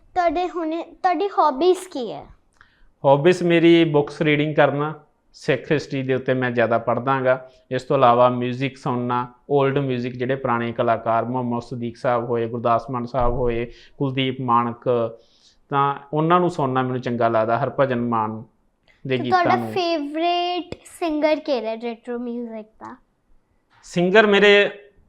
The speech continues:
Speaker 2: ਵੈਸੇ ਤਾਂ ਸਾਰੇ ਫੇਵਰੇਟ ਆ। ਚਲੋ ਹੁਣ ਸਿੱਧੂ ਮੂਸੇਵਾਲਾ ਜਿਹੜਾ ਜ਼ਿਆਦਾ ਚੰਗਾ ਲੱਗਦਾ ਸੀਗਾ,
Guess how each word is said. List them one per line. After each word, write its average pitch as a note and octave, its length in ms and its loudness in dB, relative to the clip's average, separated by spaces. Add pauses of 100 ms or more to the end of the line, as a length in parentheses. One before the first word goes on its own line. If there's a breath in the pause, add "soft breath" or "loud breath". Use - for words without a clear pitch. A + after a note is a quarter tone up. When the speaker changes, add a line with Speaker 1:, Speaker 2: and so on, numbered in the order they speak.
(120)
Speaker 2:
ਵੈਸੇ D#3 380 8
ਤਾਂ F3+ 120 4
ਸਾਰੇ D#3+ 340 8
ਫੇਵਰੇਟ E3 400 6
ਆ। D#3+ 60 10
ਚਲੋ D3+ 220 2
ਹੁਣ D3+ 180 -2
ਸਿੱਧੂ D3+ 320 0
ਮੂਸੇਵਾਲਾ C#3 640 6
ਜਿਹੜਾ C#3 400 0 (160)
ਜ਼ਿਆਦਾ B2+ 300 6
ਚੰਗਾ B2 280 2
ਲੱਗਦਾ A#2 360 4
ਸੀਗਾ, C#3 480 0